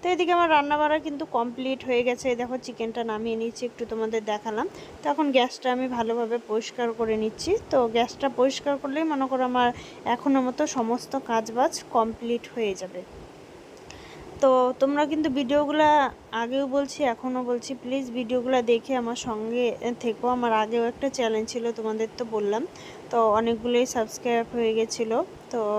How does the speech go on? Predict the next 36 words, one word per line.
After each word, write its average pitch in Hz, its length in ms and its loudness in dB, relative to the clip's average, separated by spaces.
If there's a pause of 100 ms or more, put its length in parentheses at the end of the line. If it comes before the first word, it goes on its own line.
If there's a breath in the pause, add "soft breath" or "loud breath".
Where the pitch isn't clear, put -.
(320)
এটা 226 260 0
নতুন, 226 460 0
প্লিজ 240 380 -2
একটু 240 220 -4 (320)
সবাই 226 300 -2
সাপোর্ট 220 380 -4
করো, 240 200 0
তাহলে 226 220 2
অনেকটা 214 400 -2 (240)
আগাতে 214 360 -4
পারবো। 214 320 -4 (420 loud breath)
তারপরে 277 380 2
এই 294 80 2
যে 294 120 2 (100)
দেখো, 285 280 2
সমস্ত 262 400 -4 (120)
কাজ 254 260 4
হওয়ার 254 300 2
পর 247 260 2
এখন 247 300 0
সবাই 233 360 0
মিলে 240 320 -2
যে 233 120 -4
খেতে 226 320 -4
বসে 226 300 -2
গেলাম, 220 280 2 (460 loud breath)
কারণ 226 280 4
বরমশাইকে 233 600 0
আবার 247 200 2 (160)
জিজ্ঞাসা 226 360 -2
করলাম 240 280 0
শাপলাটা 226 460 -2
কেমন 220 300 -4
হয়েছে, 214 220 -4
বরমশাই 214 500 -4
বললো, 214 220 -2